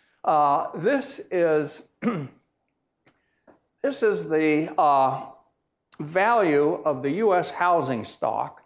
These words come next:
single and multifamily homes, okay? And it's rising, that red line, it's rising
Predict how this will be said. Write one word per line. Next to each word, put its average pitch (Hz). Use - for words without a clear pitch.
single 196
and 131
multifamily 139
homes, 110
okay? 113
And 127
it's 127
rising, 185
that 127
red 170
line, 143
it's 135
rising 170